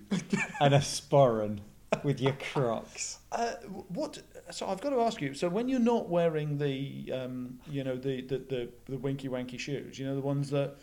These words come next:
Speaker 1: that look like you're doing river dance.
Speaker 2: Oh yeah. Oh, you're still talking about kilts?
Speaker 1: Yeah, I'm back to kilts.
Speaker 2: Yeah,
Speaker 1: Right. So
Speaker 2: yeah.
Speaker 1: when you're not wearing the river dance shoes,
Speaker 2: Yeah.
Speaker 1: What are you? What do you wear? Do you wear boots with them to try and
Speaker 2: You
Speaker 1: make
Speaker 2: can
Speaker 1: yourself
Speaker 2: wear
Speaker 1: look more,
Speaker 2: boots.
Speaker 1: more macho?
Speaker 2: No, you can wear boots, or you can just wear normal brogues.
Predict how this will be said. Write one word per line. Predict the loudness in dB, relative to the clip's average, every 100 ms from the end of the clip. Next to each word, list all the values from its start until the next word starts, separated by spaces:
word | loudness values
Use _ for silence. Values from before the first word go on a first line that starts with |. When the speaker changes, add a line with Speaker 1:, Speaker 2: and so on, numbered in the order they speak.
| -20 -4
Speaker 1:
that | 0
look | 0 0
like | -2
you're | -2
doing | -4 -2
river | -2 -4
dance. | -6 -10 -12 -14 -16 -2
Speaker 2:
Oh | 4
yeah. | 6 6 4 0
Oh, | 2 2
you're | 4
still | 4 4
talking | 4 4
about | 4
kilts? | 2 0 6
Speaker 1:
Yeah, | 6
I'm | 8
back | 4 0
to | 4
kilts. | 4 4
Speaker 2:
Yeah, | 0
Speaker 1:
Right. | 0
So | 2
Speaker 2:
yeah. |
Speaker 1:
when | 2 2
you're |
not | 0 0
wearing | 2 2
the | 0
river | 0 0
dance | -2 -2 -8
shoes, | -8 -10 -10 -10 -2
Speaker 2:
Yeah. | -2 -2 -10 -14 -2
Speaker 1:
What | 0 0
are | 2
you? | 2 0
What | -2 -4
do | -2
you | 0
wear? | 2 2
Do | 0
you | 0
wear | 0
boots | 0 -2 -4 -6 -10 -8
with | -8
them | -10 -12
to | -10
try | -4 -2
and |
Speaker 2:
You | 2
Speaker 1:
make | 4
Speaker 2:
can | 6
Speaker 1:
yourself | 6
Speaker 2:
wear | 6
Speaker 1:
look | 4
more, | 4 4 4
Speaker 2:
boots. | 2
Speaker 1:
more | 2
macho? | 2 -2 -6 -10 -8
Speaker 2:
No, | -4 -2
you | -2
can | 0 0
wear | 0 0
boots, | 0 -2 -6 -8 2
or |
you | 4
can | 4 4
just | 2 4
wear | 4 6
normal | 4 4 4 4 2 0
brogues. | -2 2 2 2 0 -6 -10 -16 -18